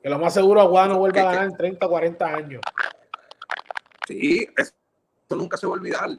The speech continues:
Speaker 2: A él le dicen mister Game Five. Y mister Game Five va a ser toda su vida. Él se lo va a poder comprar a sus nietos, a los nietos de sus nietos se lo van a contar, porque él trabajó toda su vida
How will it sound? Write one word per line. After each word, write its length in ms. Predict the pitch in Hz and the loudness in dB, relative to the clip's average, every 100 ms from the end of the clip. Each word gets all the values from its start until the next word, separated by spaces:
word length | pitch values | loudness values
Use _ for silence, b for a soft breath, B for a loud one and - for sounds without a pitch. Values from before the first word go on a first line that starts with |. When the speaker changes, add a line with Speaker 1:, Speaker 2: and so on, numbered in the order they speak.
| _ - | _ -14
Speaker 2:
A 160 | - | -10
él 60 | 180 | -8
le 60 | |
dicen 180 | - 202 | -8 -8
mister 200 | 185 156 | -10 -10
Game 180 | 127 170 | -10 -10
Five. 280 | 156 165 - _ _ _ _ _ _ _ _ _ _ _ | -6 -6 -8 _ _ _ _ _ _ _ _ _ _ _
Y 100 | 147 | -14
mister 220 | 143 - | -12 -12
Game 160 | - - _ _ _ | -14 -16 _ _ _
Five 260 | - - - - | -6 -6 -6 -10
va 40 | |
a 40 | |
ser 180 | - 175 | -10 -10
toda 220 | - 208 | -10 -12
su 100 | - - | -10 -10
vida. 280 | 156 185 | -8 -8
Él 60 | - | -8
se 80 | - | -8
lo 60 | |
va 60 | 165 | -10
a 20 | |
poder 160 | 160 156 | -10 -12
comprar 200 | 160 147 | -12 -14
a 40 | |
sus 100 | 123 | -16
nietos, 360 | 120 185 - - 131 | -18 -16 -12 -10 -8
a 40 | |
los 120 | 123 123 - _ | -10 -12 -16 _
nietos 340 | 117 135 151 156 | -18 -16 -14 -14
de 100 | 143 | -14
sus 480 | _ _ _ _ - | _ _ _ _ -18
nietos 260 | - 151 | -16 -16
se 60 | - | -14
lo 60 | |
van 140 | 127 - | -12 -14
a 20 | |
contar, 280 | - - - _ _ | -14 -14 -14 _ _
porque 340 | - 123 - - | -8 -6 -6 -6
él 320 | 170 - 85 - _ _ _ _ _ _ _ _ _ _ _ _ - | -4 -4 -6 -12 _ _ _ _ _ _ _ _ _ _ _ _ -12
trabajó 400 | 120 - 143 156 | -10 -8 -10 -10
toda 180 | 151 | -12
su 140 | 143 175 | -8 -8
vida 260 | 180 - | -8 -10